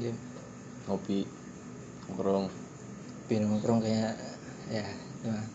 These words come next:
Speaker 2: Nongkrong parah ya anaknya?
Speaker 1: Nggak
Speaker 2: Ya,
Speaker 1: sih, biasa
Speaker 2: enggak.
Speaker 1: aja.
Speaker 2: Oh.
Speaker 1: Nongkrong parah mah, enggak lah.
Speaker 2: <laughs> Nggak parah ya, biasa aja gitu ya.
Speaker 1: Biasa.
Speaker 2: Masih inilah, masih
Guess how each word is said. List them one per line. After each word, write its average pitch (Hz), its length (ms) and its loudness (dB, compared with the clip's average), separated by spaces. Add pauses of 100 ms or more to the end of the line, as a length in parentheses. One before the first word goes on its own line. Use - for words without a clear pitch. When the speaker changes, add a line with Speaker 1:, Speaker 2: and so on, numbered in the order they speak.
Speaker 2:
Nongkrong 104 320 6
parah 101 240 10
ya 101 180 10 (140)
anaknya? 90 400 2 (240)
Speaker 1:
Nggak 110 240 4
Speaker 2:
Ya, - 0 -
Speaker 1:
sih, 110 160 2 (160)
biasa 107 320 4
Speaker 2:
enggak. 107 80 4
Speaker 1:
aja. 107 180 2 (140)
Speaker 2:
Oh. 117 120 12 (1300)
Speaker 1:
Nongkrong 107 320 2
parah 113 320 4
mah, 113 160 4 (880)
enggak 107 220 0 (100)
lah. 123 40 -6 (240)
Speaker 2:
<laughs> - 840 -6
Nggak 95 160 6
parah 101 240 8
ya, 92 160 10 (160)
biasa 90 220 0 (100)
aja 98 140 8 (100)
gitu 92 160 4
ya. 90 120 4
Speaker 1:
Biasa. - 240 2 (840)
Speaker 2:
Masih 104 560 10
inilah, 113 240 12 (240)
masih 95 640 4